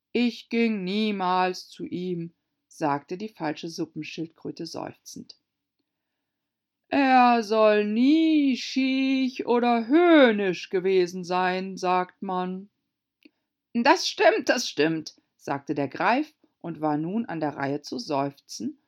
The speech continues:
und beide Geschöpfe bargen ihre Gesichter in den Pfoten. „Und wie viele Stunden am Tag hatten Sie Unterricht?“, fragte Alice, um schnell das Thema zu wechseln. „Zehn Stunden am ersten Tag“,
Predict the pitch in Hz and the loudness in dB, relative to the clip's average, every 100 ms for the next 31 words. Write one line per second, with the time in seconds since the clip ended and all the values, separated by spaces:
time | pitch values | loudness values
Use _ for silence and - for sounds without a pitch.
0 | _ - 147 - 233 269 208 160 - 151 | _ -12 -8 -4 -2 -2 -4 -6 -6 -8
1 | - 180 185 _ _ - 170 160 180 214 | -8 -12 -12 _ _ -6 -4 -4 -6 -12
2 | - 185 190 196 160 147 - 156 143 143 | -10 -10 -8 -8 -8 -12 -12 -12 -10 -10
3 | 185 - - - - - _ _ _ _ | -12 -16 -18 -18 -20 -20 _ _ _ _
4 | _ _ _ _ _ _ _ _ _ 330 | _ _ _ _ _ _ _ _ _ 0
5 | 359 349 330 359 466 392 339 320 - 294 | 0 -2 0 0 2 2 2 2 0 2
6 | 269 277 269 262 - 262 262 262 247 247 | 2 0 0 -2 -2 0 0 -2 -10 -8
7 | 330 339 - 320 247 151 151 - _ _ | -6 -4 -2 -2 0 -4 -6 -10 _ _
8 | _ _ _ _ - 131 - - 180 202 | _ _ _ _ -14 -12 -10 -6 -6 -6
9 | - _ _ - 180 165 160 131 151 - | -12 _ _ -10 -10 -6 -4 -4 -6 -6
10 | 233 139 - - - - - - - _ | -8 -8 -12 -16 -14 -16 -18 -20 -20 _
11 | _ _ _ _ _ _ _ _ _ - | _ _ _ _ _ _ _ _ _ -4
12 | 285 269 269 254 - - 175 175 180 185 | 0 2 2 0 -2 -4 -2 -4 -8 -10
13 | - 139 131 147 143 139 - 226 143 117 | -6 -6 -6 -4 -4 -6 -10 -10 -10 -12
14 | 113 - | -12 -12